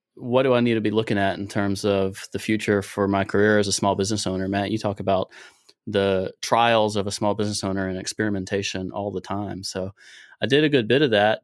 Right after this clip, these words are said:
but eventually one of the things I realized was that I do think there's still a lot of potential in the WordPress ecosystem. I still think there's a lot of potential in post status. What I don't think is that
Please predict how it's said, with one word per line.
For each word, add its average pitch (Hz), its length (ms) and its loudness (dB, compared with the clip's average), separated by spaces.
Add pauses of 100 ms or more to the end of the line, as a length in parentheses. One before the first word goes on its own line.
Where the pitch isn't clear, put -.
but 107 300 4 (260)
eventually 110 600 2
one 107 180 0
of 120 60 2
the 113 60 2
things 107 240 -2
I 98 60 2
realized 98 600 2
was 95 160 -4
that 101 140 0
I 101 100 2 (100)
do 131 160 2
think 104 260 0
there's 98 180 2
still 98 240 2
a 95 40 4
lot 95 180 4
of 92 60 -6
potential 98 440 -4
in 95 60 -2
the 92 80 -4
WordPress 95 460 0
ecosystem. 113 720 -2 (160)
I - 40 -8
still 98 180 0
think 95 180 -6
there's 90 160 -6
a 98 40 -4
lot 90 100 -4
of - 60 -16
potential 101 380 -6
in 92 100 -6
post 123 240 0
status. 120 540 0 (540)
What - 120 0
I 101 40 2
don't 120 360 0
think 113 360 0
is 104 520 4
that 107 240 2